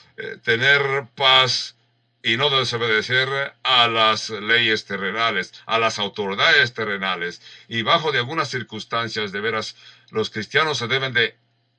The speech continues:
humillar u oponerse a las autoridades. Esta pregunta, dice Pastor Skip, es una pregunta muy caliente en nuestros días porque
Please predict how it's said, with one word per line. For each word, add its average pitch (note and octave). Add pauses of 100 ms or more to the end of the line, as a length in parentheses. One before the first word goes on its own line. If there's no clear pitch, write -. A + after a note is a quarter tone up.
(220)
humillar A2
u A2
oponerse A#2 (540)
a G2+
las G2
autoridades. G2 (240)
Esta D3
pregunta, C3+
dice G#2 (240)
Pastor G#2
Skip, F#2+ (220)
es -
una G3
pregunta C#3+
muy B2
caliente A2+
en G#2+
nuestros G2
días A2+
porque A2